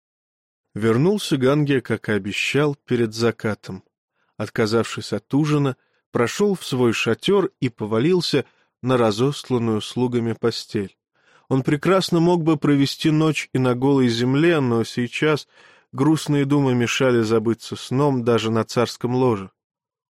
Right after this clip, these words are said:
На душе скребли кошки, и печаль, ранее светлая, превращалась в глухую тоску, становясь с каждой минутой все темнее,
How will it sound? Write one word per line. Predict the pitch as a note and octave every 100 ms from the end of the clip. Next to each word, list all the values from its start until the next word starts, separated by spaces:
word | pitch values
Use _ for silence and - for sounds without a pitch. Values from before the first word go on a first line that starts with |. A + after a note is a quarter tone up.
| _
На | G#2 G#2+
душе | B2+ - E3+
скребли | D#3+ - B2 A#2+ A#2+ B2+ -
кошки, | - D#3+ D3+ - - G#2+ - _ -
и |
печаль, | A#2+ _ A#2 - - D#3+ E3+ D3+ A2+ F2+ _ _ _ _
ранее | - C3+ C3+ C3 A#2+
светлая, | - C3 C3+ - C3 A#2+ - _ _ _
превращалась | A#2+ A#2+ C3+ C3 - F3 D#3+ A#2+
в |
глухую | A#2+ C#3 C3 F3+ E3+ D3
тоску, | C3+ B2 - F3 F3
становясь | B2 - A2 A#2 C3+ A2+
с | -
каждой | C3 A2+ A#2
минутой | A#2 A#2+ C3 - A2
все | - A#2+
темнее, | - - G#2+ G#2+ B2 C#3 B2 G2+